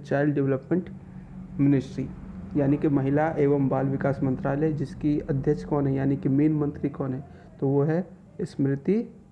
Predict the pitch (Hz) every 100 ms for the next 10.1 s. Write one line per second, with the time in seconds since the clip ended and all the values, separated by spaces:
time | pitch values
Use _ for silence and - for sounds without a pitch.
0 | - 131 120 120 147 - - - - -
1 | - - - - 139 - - 135 143 135
2 | 143 135 135 131 - 139 151 214 - -
3 | - - - 131 - - - 143 165 -
4 | - - - - - - - - - -
5 | - 190 147 139 139 131 131 - - -
6 | - - - 151 151 151 147 147 139 156
7 | 143 147 139 160 - 151 139 147 143 156
8 | - 143 143 139 143 139 - - - -
9 | 135 143 135 147 151 151 147 147 139 151
10 | 165